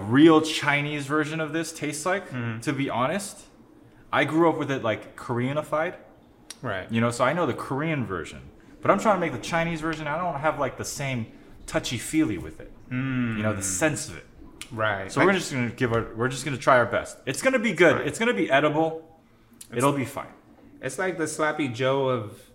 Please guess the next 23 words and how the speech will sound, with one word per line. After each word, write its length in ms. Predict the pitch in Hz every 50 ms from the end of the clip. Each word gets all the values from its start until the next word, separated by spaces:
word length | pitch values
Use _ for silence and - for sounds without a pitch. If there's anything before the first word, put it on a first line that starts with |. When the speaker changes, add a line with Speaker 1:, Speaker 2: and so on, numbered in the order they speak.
| _ _ _ -
Speaker 2:
Chinese 540 | - - - 123 127 135 135 135 135 127 -
cuisine. 540 | - - 107 95 107 117 120 104 85 73 101
Speaker 1:
You're 100 | 107 113
right. 480 | 104 92 101 123 151 147 98 82 - - -
It 100 | 175 196
is 220 | 269 339 339 -
like 160 | 170 127 - -
the 80 | 107
Sloppy 460 | - - - 120 101 92 - 98 90
Joe 160 | 82 87 90 82
of 260 | 76 - - - -
Chinese 360 | - - 92 87 85 - -
Speaker 2:
Right? 80 | 113 131
Speaker 1:
cuisine. 220 | 135 139 139 - - -
Speaker 2:
I 120 | 101 113
think, 440 | - - 175 170 170 170 - - - -
I 120 | 120 127
think 240 | 117 - 156 151 147
it's 160 | 143 - -
malleable. 760 | 107 110 104 104 110 123 131 123 107 98 80 80 76 76 80
I 80 | 82 87
think 300 | - - 131 120 117
you 40 | 113